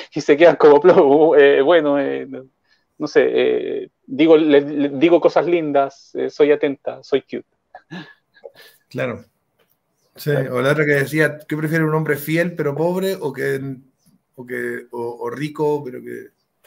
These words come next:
Speaker 2: pero que sea infiel?". Y preferían al rico infiel, las huevonas.
Speaker 1: Ah, claro.
Speaker 2: Sí.
Speaker 1: Sí, sí, pues. Sí, sí, sí, pues la mayoría decía abiertamente, eh, que, que, que preferían al, al,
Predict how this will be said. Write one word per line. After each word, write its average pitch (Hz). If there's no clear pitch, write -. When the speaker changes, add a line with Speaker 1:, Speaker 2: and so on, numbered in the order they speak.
Speaker 2:
pero 120
que 120
sea 135
infiel?". 151
Y 123
preferían 123
al 139
rico 139
infiel, 156
las 120
huevonas. 123
Speaker 1:
Ah, 143
claro. 143
Speaker 2:
Sí. 117
Speaker 1:
Sí, 139
sí, 120
pues. -
Sí, 143
sí, 156
sí, 147
pues 135
la 123
mayoría 117
decía 135
abiertamente, 127
eh, 110
que, 110
que, 113
que 120
preferían 127
al, 123
al, 107